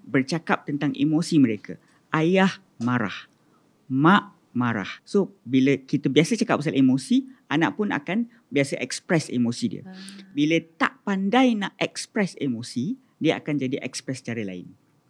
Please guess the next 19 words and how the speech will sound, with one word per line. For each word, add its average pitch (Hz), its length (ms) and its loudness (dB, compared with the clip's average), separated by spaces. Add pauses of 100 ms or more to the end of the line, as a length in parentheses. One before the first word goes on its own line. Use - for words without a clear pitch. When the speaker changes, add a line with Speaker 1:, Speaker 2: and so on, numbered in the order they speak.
Speaker 1:
Okey? 175 220 -6 (320)
Speaker 2:
Hmm. - 100 -18
Speaker 1:
Ah, 104 240 -8
so, 156 420 0 (260)
dan 233 320 2
benda 202 200 -2
ni 247 100 2
kajian 220 340 0
menunjukkan 208 520 -2 (580)
kanak-kanak 208 640 -2
yang 185 160 -6
dididik 165 500 -6
mengenal 170 540 -4
emosi 160 480 -10
mereka, 151 480 -10 (140)
Speaker 2:
Mhm. 180 300 -12
Speaker 1:
apabila 143 440 0
mereka 135 320 -2
besar, 123 720 -4